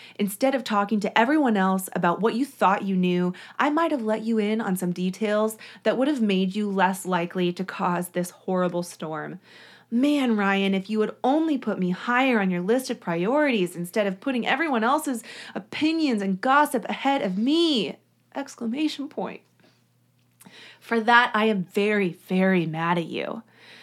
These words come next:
I have talked to you about this multiple times, but you don't seem to care, and now what you thought was responsible has become reckless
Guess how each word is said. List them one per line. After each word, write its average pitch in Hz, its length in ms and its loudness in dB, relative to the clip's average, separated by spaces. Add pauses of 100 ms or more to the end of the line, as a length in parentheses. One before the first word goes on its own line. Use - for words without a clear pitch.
(180)
I 240 100 6
have 233 120 0
talked 233 320 2
to - 80 -4
you 233 60 4
about 208 220 4
this 190 180 0
multiple 220 520 2
times, 196 440 0
but 190 100 -2
you 196 80 0
don't 220 240 4
seem 262 220 -2
to 226 100 0
care, 220 380 2
and 190 180 4
now 208 240 4
what 240 160 0
you 196 80 -2
thought 214 400 4
was 240 140 -2
responsible 196 720 0 (220)
has 220 160 2
become 208 480 0
reckless 185 420 0